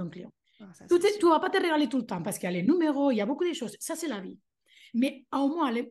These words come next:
Speaker 1: les co-, les vrais piliers de ton métier
Speaker 2: Mm.
Speaker 1: ou de ton projet, tu te régales.
Speaker 2: C'est clair.
Speaker 1: Alors, du coup, à partir de là, on va mettre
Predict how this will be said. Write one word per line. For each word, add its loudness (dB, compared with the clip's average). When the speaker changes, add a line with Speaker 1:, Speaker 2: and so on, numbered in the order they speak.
Speaker 1:
les -2
co-, -4
les -2
vrais -2
piliers 0
de -4
ton -8
métier -6
Speaker 2:
Mm. -14
Speaker 1:
ou -4
de -4
ton -8
projet, -8
tu -20
te -16
régales. -14
Speaker 2:
C'est -16
clair. -20
Speaker 1:
Alors, -20
du -20
coup, -18
à -20
partir -12
de -6
là, -10
on -6
va -4
mettre -6